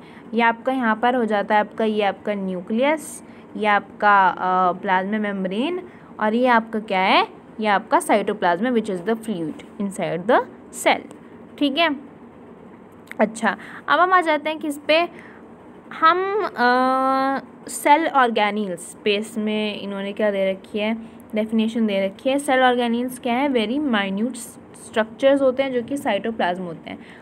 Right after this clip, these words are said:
अब ये जो cytoplasm है ना आपका, ये जैसे ये बनाया हमने, ये है,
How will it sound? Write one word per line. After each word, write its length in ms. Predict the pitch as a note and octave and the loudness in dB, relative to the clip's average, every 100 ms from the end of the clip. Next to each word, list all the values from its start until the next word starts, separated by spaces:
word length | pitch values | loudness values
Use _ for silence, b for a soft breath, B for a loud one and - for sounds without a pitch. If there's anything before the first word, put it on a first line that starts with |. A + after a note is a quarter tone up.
| B | B
अब 160 | - C4+ | -6 -4
ये 60 | |
जो 120 | D4+ A4+ | -4 -6
cytoplasm 920 | - D4 A#3 D#4+ D#4 A#3 F#3+ B3 D4 | -2 0 0 -2 0 0 0 0 -2
है 80 | F#3+ | -2
ना 160 | A#3+ | -2
आपका, 340 | C#4 C#4 G3 E3 - B B - | -2 -2 -4 -6 -8 B B -8
ये 140 | G#3+ A3 G3 F#3 - - - - - - - - | -4 -4 -6 -12 -16 -20 -20 -20 -20 -20 -20 -12
जैसे 300 | G#3+ G#3 - | -8 -6 -2
ये 280 | A3 G#3+ A#3 | -2 2 2
बनाया 380 | A3 G3+ F#3+ G3+ | 0 -2 -4 -4
हमने, 260 | G3 F#3+ A3 C#4+ - - - A#3 G#3+ G3 | -6 -4 -4 -6 -10 -20 -18 -12 -8 -8
ये 180 | F#3 F#3+ | -6 -6
है, 200 | F3+ | -4